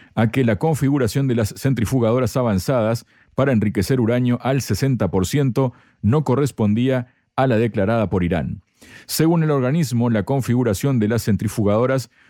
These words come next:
fue modificada y no fue notificado por la parte iraní,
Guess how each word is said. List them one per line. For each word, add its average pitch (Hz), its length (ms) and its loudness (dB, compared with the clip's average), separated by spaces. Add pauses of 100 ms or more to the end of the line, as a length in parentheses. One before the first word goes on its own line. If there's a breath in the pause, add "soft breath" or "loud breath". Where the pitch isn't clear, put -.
fue 131 160 0
modificada 117 720 0
y 104 120 2
no 135 180 0
fue 139 180 -2
notificado 127 840 0
por 135 200 0
la 110 220 -2
parte 127 260 -2
iraní, 120 480 0